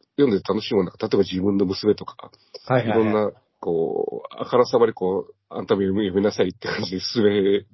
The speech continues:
Speaker 1: んだけども、芦田愛菜はそんなことできないと。
Speaker 2: うーん。
Speaker 1: いうところで結構屈折して、
Speaker 2: ああ、
Speaker 1: えー、
Speaker 2: そうですね。はい。
Speaker 1: ええ。そういうのもありつつも、えー、二人で、すごい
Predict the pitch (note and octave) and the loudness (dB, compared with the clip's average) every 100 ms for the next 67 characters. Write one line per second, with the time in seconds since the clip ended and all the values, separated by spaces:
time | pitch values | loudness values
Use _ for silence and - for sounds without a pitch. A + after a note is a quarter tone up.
0 | - F#2 F2+ A2 D#3+ F#3+ - _ _ - | -10 -6 -2 0 0 -2 -4 _ _ -14
1 | G#2 B2+ A#2+ A2+ D3+ A2 G2+ - - - | -2 2 4 2 2 2 0 -2 -12 -10
2 | - - - - _ _ _ _ - C#3+ | -10 -12 -20 -20 _ _ _ _ -6 0
3 | D3+ D#3 E3+ F3 F3 F3 F3 - B2 A2 | 0 0 -4 -6 -8 -8 -10 -8 -4 -2
4 | G#2 A2+ - G#2+ F#2+ - - - _ G2+ | -2 -4 -2 -4 -4 -8 -12 -12 _ -10
5 | - G2 - - - F2+ F2 - - - | -8 -8 -8 -10 -6 -6 -6 -10 -14 0
6 | C3 C3+ C3 B2+ - A#2+ - _ _ - | 4 6 6 4 0 -10 -12 _ _ -14
7 | C3 F3+ C#3+ F#2+ A2+ F#2 D#2 - _ - | -10 -8 -8 0 2 2 -2 -14 _ -20
8 | _ _ _ _ _ _ _ _ _ - | _ _ _ _ _ _ _ _ _ -10
9 | - F#2+ F2 E2+ F2 F2+ - - E2 - | -4 -2 -4 -6 -12 -16 -18 -12 -12 -14
10 | _ _ - - _ _ _ _ _ - | _ _ -20 -20 _ _ _ _ _ -16
11 | F2 D#2 - _ _ _ _ _ _ _ | -14 -14 -20 _ _ _ _ _ _ _
12 | _ - F#2 E2+ | _ -14 -12 -12